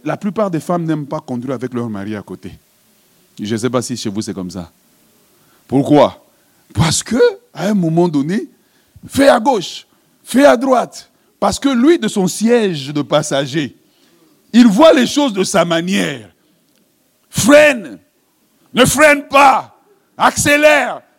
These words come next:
Mais pourquoi tu es sur cette bande ? Il bloque le chemin. Et puis, on sort de l'autoroute et dit, « Pourquoi tu ne prends pas le volant ? » Pourquoi ?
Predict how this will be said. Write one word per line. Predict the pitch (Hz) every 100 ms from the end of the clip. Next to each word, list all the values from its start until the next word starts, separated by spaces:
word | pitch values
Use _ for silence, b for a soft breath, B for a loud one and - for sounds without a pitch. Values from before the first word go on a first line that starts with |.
| _ _ -
Mais | 277
pourquoi | 285 269 339
tu | 339
es | 311
sur | 277
cette | 262 311 262
bande ? | 285 311 294
Il | 269
bloque | 277 320 320
le | 254
chemin. | 269 - 269 339 349 277 - _ _ _ _ _ _ _ _ _ _ _ _ _ _ _ _ _ _ _ _ _ _ _ _ _
Et | -
puis, | 107 151 151 147 - _ _ _ _ _ _ _
on | 98 101
sort | - 139
de | 127
l'autoroute | 117 110 110 110 131
et | 110
dit, « | 110 120 _ _ _ -
Pourquoi | 113 143
tu | 113
ne |
prends | - 101
pas | 110
le | 98
volant ? » | 82 87 85 _ _ _ _ _ _ _ _ _ _ _ _ _ _ _ _ _ _ _ _ _ _ _ _ _ _ _ _ _ _ _ _ _ _ _
Pourquoi ? | - 175 185 196 123